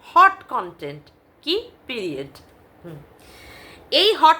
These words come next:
কনটেন্টটা কে দিয়েছে? অবশ্যই আমাদের মন্দিরা দেবী দিয়েছেন। হুম। কার উদ্দেশ্যে করেছেন এই পিরিয়ড সম্পর্কে উক্তি? দেবশ্রীদির সম্পর্কে করেছেন।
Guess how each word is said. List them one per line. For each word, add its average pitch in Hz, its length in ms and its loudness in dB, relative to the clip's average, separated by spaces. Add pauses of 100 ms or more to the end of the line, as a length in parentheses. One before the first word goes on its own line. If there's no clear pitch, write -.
কনটেন্টটা 349 540 -2
কে 254 240 -10
দিয়েছে? 302 440 -8 (180)
অবশ্যই 302 680 -2
আমাদের 277 420 -2
মন্দিরা 208 480 -4
দেবী 196 440 -4
দিয়েছেন। 160 640 -8 (140)
হুম। 147 320 -18 (400)
কার 247 260 4
উদ্দেশ্যে 302 560 -10 (160)
করেছেন 302 500 -12 (540)
এই 269 580 -2 (380)
পিরিয়ড 285 360 -4
সম্পর্কে 294 640 -4
উক্তি? 285 400 -6 (440)
দেবশ্রীদির 240 720 -4
সম্পর্কে 185 600 -6
করেছেন। 147 420 -8